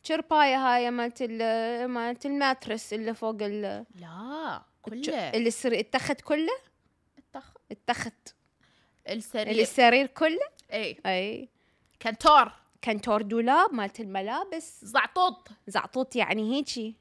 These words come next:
Speaker 2: طفل.
Speaker 1: يعني طفل هيجي يعني. همين تقوليها على الكبار،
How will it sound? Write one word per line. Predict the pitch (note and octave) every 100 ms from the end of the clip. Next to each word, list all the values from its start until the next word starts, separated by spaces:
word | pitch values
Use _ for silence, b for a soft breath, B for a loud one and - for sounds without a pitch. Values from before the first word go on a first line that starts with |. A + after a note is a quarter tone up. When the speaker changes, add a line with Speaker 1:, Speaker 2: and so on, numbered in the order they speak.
| _ -
Speaker 2:
طفل. | C#4+ G3 -
Speaker 1:
يعني | G3+ F3 G#3
طفل | - D4 A#3+ G#3
هيجي | A3+ C4 - G3
يعني. | F3+ F#3 F#3+ F3+ G#3 - B B B B
همين | C#4 F4 G4 E4+ C4 - - - B3 G#3+
تقوليها | B3 C4 C4
على | B3+ F3+ A3+
الكبار، | A3 G#3 G3 F#3 F#3